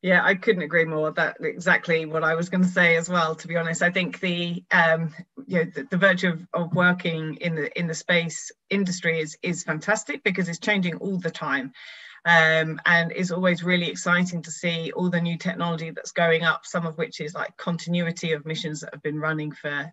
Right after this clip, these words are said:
you know, fifty plus years. So thinking of Landsat. Um, and then there are, you know, new missions that are bringing about kind of new ways to,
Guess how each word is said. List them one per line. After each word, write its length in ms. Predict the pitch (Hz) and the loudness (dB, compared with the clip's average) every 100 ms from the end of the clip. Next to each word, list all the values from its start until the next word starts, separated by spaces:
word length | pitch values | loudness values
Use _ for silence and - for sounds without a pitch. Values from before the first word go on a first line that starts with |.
| - | -12
you 120 | 151 | -12
know, 60 | 147 | -8
fifty 320 | 175 - 143 | -10 -8 -8
plus 280 | 151 147 - | -8 -6 -2
years. 260 | 214 233 | 0 0
So 160 | 160 147 151 _ _ | -2 -6 -8 _ _
thinking 260 | - 139 135 | -12 -10 -8
of 80 | 135 | 0
Landsat. 520 | 170 196 180 196 185 - - - - - | 2 2 4 2 2 -4 -16 -18 -12 2
Um, 480 | 185 180 180 170 175 | 6 6 6 2 2
and 180 | 185 180 | 2 4
then 260 | 180 175 | 4 4
there 260 | 175 170 170 | 4 2 2
are, 340 | 170 170 165 - | 0 0 0 -2
you 140 | 196 | -2
know, 60 | 185 | 0
new 220 | 208 269 | 2 2
missions 420 | 240 180 156 147 | 2 0 -6 -6
that 120 | 160 160 | -2 0
are 300 | 160 156 160 _ - | 0 -2 -6 _ -4
bringing 320 | 190 196 185 | -2 0 0
about 280 | 175 165 - | 4 2 2
kind 160 | 165 | -2
of 80 | 160 | 2
new 220 | 180 220 | 0 2
ways 480 | 196 165 165 160 - | 4 2 2 -6 -10
to, 460 | - 170 160 156 | -6 -4 -2 -6